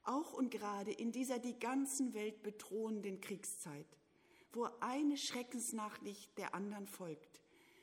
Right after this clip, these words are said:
wo einem tatsächlich die Perspektive einer lebenswerten Zukunft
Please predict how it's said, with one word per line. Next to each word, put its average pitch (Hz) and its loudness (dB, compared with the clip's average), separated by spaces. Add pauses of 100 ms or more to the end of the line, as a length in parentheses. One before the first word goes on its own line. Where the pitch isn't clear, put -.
(100)
wo 220 2
einem 240 6
tatsächlich 240 -2 (380)
die 196 -4
Perspektive 208 -2
einer 185 0
lebenswerten 190 -2
Zukunft - -6